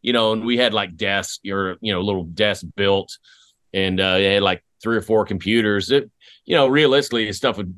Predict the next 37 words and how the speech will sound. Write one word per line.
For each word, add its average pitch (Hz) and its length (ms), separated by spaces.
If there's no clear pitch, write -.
would 107 300
shut 127 340
down 113 280
all 104 160
the 95 100
time 101 400
'cause 98 160
you, 101 140
you 104 200
know, 92 80
we're 92 80
sucking 104 400
up 98 140
so - 120
much 95 200
bandwidth. 90 580
But 92 220
for 120 100
the 117 80
most 113 260
part, 107 180
I 110 40
think 127 220
oh 127 100
six, 117 300
oh 104 80
seven 107 280
was 92 140
the 85 60
first 104 320
deployment 98 600
I 87 100
did 85 260
where 87 300
actually 90 340
we 90 100
could, 87 240